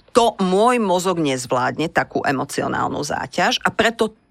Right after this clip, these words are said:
čo on urobí? On urobí, že zafixuje pozornosť na toho jedného človeka a sústrediť sa na to, ako mu pomôcť. To, že to v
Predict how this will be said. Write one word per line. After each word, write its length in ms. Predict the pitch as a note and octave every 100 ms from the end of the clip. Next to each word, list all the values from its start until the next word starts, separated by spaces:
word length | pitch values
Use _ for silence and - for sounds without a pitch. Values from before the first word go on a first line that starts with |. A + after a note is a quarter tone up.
| _ _
čo 240 | - -
on 240 | - F#3 -
urobí? 400 | C#3+ - - -
On 160 | F#3+
urobí, 400 | - F3+ F3+ E3+
že 220 | F3+ F#3+ -
zafixuje 680 | F3 G#3 A3+ E4 - D4+ B3
pozornosť 480 | - F3+ F#3+ F#3+ F3+
na 80 | F3+
toho 240 | - F3+
jedného 460 | E3+ D#3+ D#3+ E3+ F3
človeka 680 | - - - - - - D4+ - - - - -
a 100 | -
sústrediť 640 | F#3 - A#3 - B3+ A#3+ A#3
sa 160 | G#3+
na 100 | E3
to, 220 | D3+ A3 -
ako 340 | G3+ G#3 - G#3+
mu 120 | G#3
pomôcť. 680 | - D3+ - - - - - - - - -
To, 120 | - C4
že 160 | D4 E4
to 400 | - A3 G3 F3+ - - - - -
v 120 | -